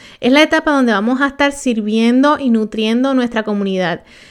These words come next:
incluyendo esa nueva, esas nuevas personas que se van a ir uniendo y van a ir viendo ese contenido de valor, van a ir creando un vínculo, eh, contigo,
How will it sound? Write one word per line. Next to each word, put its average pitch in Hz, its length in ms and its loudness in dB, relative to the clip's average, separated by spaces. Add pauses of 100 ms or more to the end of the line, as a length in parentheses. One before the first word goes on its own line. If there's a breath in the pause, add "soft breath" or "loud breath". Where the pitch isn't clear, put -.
(220 soft breath)
incluyendo 247 560 2
esa 277 180 0
nueva, 294 300 4
esas 269 240 -2
nuevas 277 200 2
personas 311 440 0
que 240 160 -2
se 226 160 -2
van 196 180 0
a 240 80 2
ir 269 140 2
uniendo 254 680 2 (240)
y 254 340 0
van 233 200 2
a 240 60 2
ir 247 100 0
viendo 254 340 4
ese 269 220 -2
contenido 254 480 2
de 285 100 4
valor, 254 420 2
van 214 320 -2
a 233 100 0
ir 254 300 0 (260 loud breath)
creando 233 440 4
un 262 120 4
vínculo, 269 600 2 (380 loud breath)
eh, 233 280 2
contigo, 262 840 4